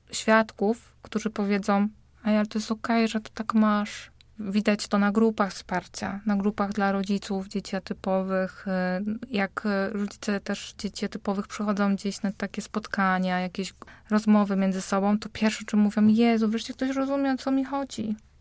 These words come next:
Ja już nie jestem jakimś dziwolągiem, który ma jakieś doświadczenie”. I to jest o rezyliencji, że ja mogę komuś pójść i powiedzieć, "Jak bardzo mi jest źle", a ktoś mi nie powie: „Ej, inni mają gorzej”, tylko powie:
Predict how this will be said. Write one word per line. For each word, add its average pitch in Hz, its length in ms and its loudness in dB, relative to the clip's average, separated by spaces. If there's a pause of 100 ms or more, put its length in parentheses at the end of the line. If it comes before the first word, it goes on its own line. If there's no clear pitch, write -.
(360)
Ja 220 60 4
już 220 180 2
nie 233 80 8
jestem 233 280 4
jakimś 220 260 4
dziwolągiem, 214 800 4
który 202 260 0
ma 190 180 0
jakieś 185 280 -6
doświadczenie”. 180 880 -6 (120)
I 208 80 -2
to 214 320 -2
jest 202 220 -2
o 196 80 -4
rezyliencji, 202 800 -2 (640)
że 202 120 2
ja 208 160 4
mogę 214 320 6
komuś 202 360 0
pójść 202 380 -2
i 208 60 -4
powiedzieć, 202 580 -2 (380)
"Jak 196 180 0
bardzo 208 480 4
mi 202 160 4
jest 190 280 -2
źle", 185 340 2 (580)
a - 20 -20
ktoś - 260 -4
mi 226 80 8
nie 220 120 6
powie: 226 340 2
„Ej, 254 300 6
inni 233 200 8
mają 233 260 6
gorzej”, 180 400 -2
tylko 202 260 -6
powie: 202 340 0